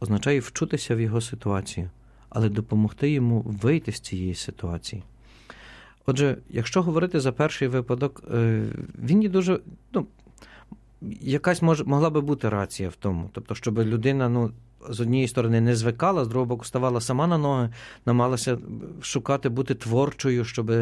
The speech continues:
сама собі якось зарадити. Але важливо є, якщо хтось може допомогти матеріально, щоб також, ну, е, на-, щоб ішла допомога поза, м, маю на увазі, не тільки, не тільки в-, давати гроші,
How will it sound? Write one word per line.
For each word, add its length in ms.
сама 340
собі 220
якось 260
зарадити. 600
Але 120
важливо 380
є, 160
якщо 360
хтось 240
може 280
допомогти 480
матеріально, 560
щоб 240
також, 460
ну, 140
е, 20
на-, 240
щоб 380
ішла 340
допомога 640
поза, 480
м, 680
маю 360
на 80
увазі, 340
не 80
тільки, 460
не 160
тільки 280
в-, 240
давати 800
гроші, 640